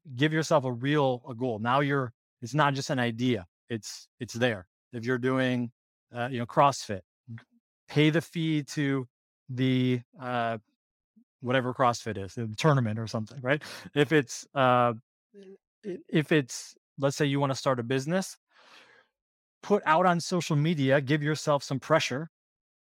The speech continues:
a deadline, make it public, right? And, and you'll find that people, people love vulnerability. This is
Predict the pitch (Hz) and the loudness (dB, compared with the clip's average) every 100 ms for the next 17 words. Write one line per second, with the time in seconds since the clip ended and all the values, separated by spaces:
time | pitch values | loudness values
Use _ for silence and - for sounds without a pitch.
0 | _ _ - 135 127 165 165 117 98 _ | _ _ -8 -2 4 4 4 -2 -4 _
1 | _ 131 120 143 147 180 - - 151 135 | _ -6 0 0 2 0 0 2 2 4
2 | 107 - _ _ _ _ - 123 131 147 | -6 -10 _ _ _ _ -8 -6 -4 0
3 | 139 139 135 - 143 160 165 - 180 214 | 2 0 -4 -4 0 2 2 4 4 4
4 | 143 135 - 180 175 156 151 - _ _ | 2 0 -2 -4 -2 -4 -6 -16 _ _
5 | _ 240 277 247 147 165 147 139 120 123 | _ -4 -2 2 4 4 2 0 -2 -2
6 | 110 95 113 135 143 | -2 -4 -6 -4 -6